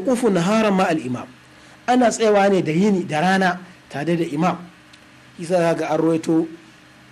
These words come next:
muftil haramain yana huɗuba a ranar. Huɗuba, eh, na yawmi Arafa a can masallacin Namira. Masallacin Namira yana gefen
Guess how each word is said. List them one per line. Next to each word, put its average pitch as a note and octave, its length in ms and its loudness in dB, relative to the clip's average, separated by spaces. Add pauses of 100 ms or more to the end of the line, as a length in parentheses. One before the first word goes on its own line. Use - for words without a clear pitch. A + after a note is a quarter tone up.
(360)
muftil F3+ 420 -2
haramain D3+ 440 -2 (480)
yana D#3+ 200 -2
huɗuba F3 400 -2
a C#3+ 120 -4
ranar. C3 260 -6 (960)
Huɗuba, D#3 420 -2
eh, B2+ 420 -8
na C#3+ 180 -4
yawmi D#3 280 0
Arafa C#3+ 420 -4
a B2+ 80 -10
can F3 180 -4
masallacin E3 600 -2
Namira. D#3 380 -2 (720)
Masallacin A#3+ 560 2
Namira B3 420 4
yana A3+ 380 4
gefen A3+ 720 2